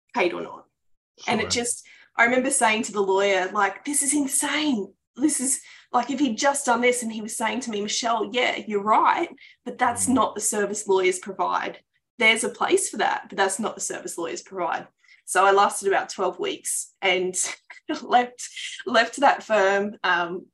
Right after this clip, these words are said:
Speaker 1: went and started thinking about how can I help these subbies. And it just sort of happened organically. People just started calling me going, "Can you help me with this? Can you help me with that?" And it's
Speaker 2: Mm.
Speaker 1: all admi-,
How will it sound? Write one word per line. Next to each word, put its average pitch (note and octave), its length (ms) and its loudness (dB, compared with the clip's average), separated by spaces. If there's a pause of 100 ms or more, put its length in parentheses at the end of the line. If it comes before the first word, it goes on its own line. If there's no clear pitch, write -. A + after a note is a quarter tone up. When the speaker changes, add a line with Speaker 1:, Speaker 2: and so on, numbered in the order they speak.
(140)
Speaker 1:
went G3 320 0
and F#3+ 300 0
started G3 320 4
thinking F#3+ 220 -2
about F#3 140 2
how G3 140 4
can G3 160 -4
I E3 60 0
help - 280 -2
these E3+ 260 -4
subbies. E3+ 500 -2 (340)
And F#3+ 180 4
it - 80 -4
just - 220 -4
sort F3 160 -2
of D#3+ 60 -12
happened - 280 -4
organically. E3 480 -2
People F3+ 280 -2
just F3 160 -4
started E3 260 -4
calling F3 280 -2
me E3+ 100 -6
going, E3 280 -6
"Can F4+ 180 -2
you G4 60 0
help F#4+ 200 -6
me D#4+ 100 -4
with E4+ 100 -2
this? F#4 200 2
Can C4+ 140 -8
you C4+ 60 -2
help C4 100 -4
me A3+ 80 -6
with F#3+ 80 2
that?" - 160 2
And F#3+ 100 -8
it's - 120 -6
Speaker 2:
Mm. G#3 80 -6
Speaker 1:
all D4+ 220 0
admi-, A#3 240 -4